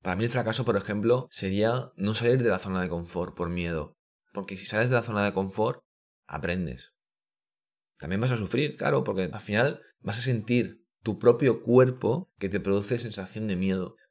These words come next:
Pero no es nada más que sentir tu cuerpo. Para mí fracasar sería no intentarlo. Porque te quedarías con, "¿y si lo hubiera dicho?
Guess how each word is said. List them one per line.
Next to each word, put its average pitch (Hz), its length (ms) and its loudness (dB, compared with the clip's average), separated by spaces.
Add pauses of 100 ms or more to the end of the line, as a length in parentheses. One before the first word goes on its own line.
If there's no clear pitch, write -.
Pero 104 160 2
no 110 80 2
es 123 200 2
nada 123 320 4
más 123 240 2
que 131 80 -8
sentir 113 440 -6
tu - 120 -6
cuerpo. 120 440 0 (800)
Para 101 160 -2
mí 120 80 0
fracasar 127 400 -2
sería 117 260 -2
no 120 80 -4
intentarlo. 101 720 -6 (1120)
Porque 98 180 -2
te 92 100 0
quedarías 107 320 2
con, 110 280 -6
"¿y 139 100 -6
si 170 160 -4
lo 160 80 0
hubiera 143 200 2
dicho? 131 500 -6